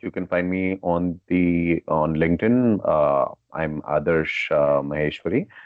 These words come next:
Uh, my email I D is simple: Adarsh, uh, A D A R S H, uh, dot Maheshwari, M A H E S H W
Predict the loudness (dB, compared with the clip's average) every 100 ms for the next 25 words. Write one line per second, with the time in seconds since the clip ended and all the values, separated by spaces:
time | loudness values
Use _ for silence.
0 | _ _ -2 0 2 2 0 0 0 0
1 | 0 0 -2 -2 -6 -2 0 0 -2 0
2 | 0 -2 -14 -6 0 0 0 -2 -2 0
3 | -2 -2 -2 -2 0 -2 -2 -4 -6 -12
4 | -14 -20 -20 -20 -12 -2 0 0 0 0
5 | 0 -6 -20 -8 -4 -2 0 -2 0 0
6 | -2 -2 -2 0 0 0 -2 -6 -20 _
7 | 0 0 0 -2 -4 -8 -6 -2 0 0
8 | 0